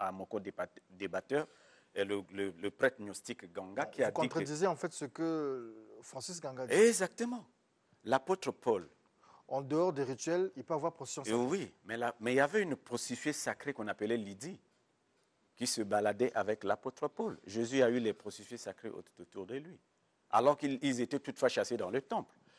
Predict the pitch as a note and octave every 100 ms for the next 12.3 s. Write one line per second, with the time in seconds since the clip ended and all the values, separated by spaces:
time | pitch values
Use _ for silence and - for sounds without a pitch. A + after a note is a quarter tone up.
0 | - A#2+ D#3 C#3 A#2+ A2+ A#2+ D3 C#3 A#2
1 | B2 B2 A2+ G#2 A2 - G2+ A2+ G#2+ G2
2 | A2 G2 - - G3 _ _ _ _ _
3 | - C#3 D3+ C#3 C3 D3+ C3 C3+ C3 G#2+
4 | A#2+ F#3 G3 - _ _ _ - B2+ C3
5 | C#3+ D3+ - G3 G3+ - _ - C#3+ C4
6 | B3 E3+ D3 - _ _ _ _ - -
7 | D3 A2 - _ _ _ _ - A2+ C3+
8 | D3+ D3 F#3+ G3 - - - A#2+ C3 C3+
9 | D3 G#3 - G#3 G3+ F#3+ - F#3 C#3 A2
10 | - A2+ - D#3+ C3+ A2+ - G2+ G#2 C3+
11 | B2 G#2 C3 A2 G#2+ A#2+ F#2+ F#2+ F#2 G2
12 | - -